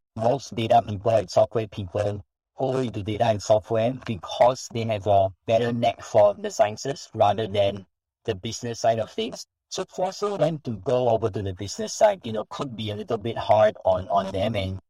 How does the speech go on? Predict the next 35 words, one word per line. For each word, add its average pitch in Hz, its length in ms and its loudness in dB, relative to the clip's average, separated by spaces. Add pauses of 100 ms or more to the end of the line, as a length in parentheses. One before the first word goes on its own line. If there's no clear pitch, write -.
(120)
it's - 100 -16
a - 40 -12
challenge. - 500 -4 (300)
Whereas 139 420 0
for 107 380 2
the 214 120 -2
business 139 440 -6
people, - 440 -8 (520)
they 131 120 -2
know 139 380 0 (160)
that 107 260 0 (420)
in 139 140 -2
order 156 280 0
to 156 100 -8
make 117 300 -6
the - 80 -10
business, - 500 -10 (100)
I 117 140 0
need 131 300 -6
to 110 80 -8
get 123 260 -6
to 110 140 -8
a - 40 -8
certain 110 360 -6
level 104 500 0
of 98 400 6 (320)
proficiency 120 680 -6
with 101 120 -8
a 98 40 -10
certain 113 520 -2 (460)
statistical 110 500 -4
program 113 460 -2
or 95 80 0
code - 280 0 (360)
and 117 160 -6